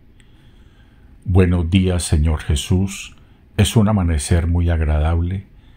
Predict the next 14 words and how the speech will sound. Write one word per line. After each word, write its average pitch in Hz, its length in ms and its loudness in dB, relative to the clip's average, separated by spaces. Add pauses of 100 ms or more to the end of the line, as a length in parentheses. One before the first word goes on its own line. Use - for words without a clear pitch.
(240)
sobre 82 380 0
todo 107 400 0
porque - 340 -2
lo 78 160 0
primero 87 460 0
que 82 120 -2
tengo 87 360 0
en 85 80 0
cuenta 87 720 -2
es 95 160 2
recurrir 87 720 -2
a 82 140 -4
tu 85 140 -2
presencia. - 800 -2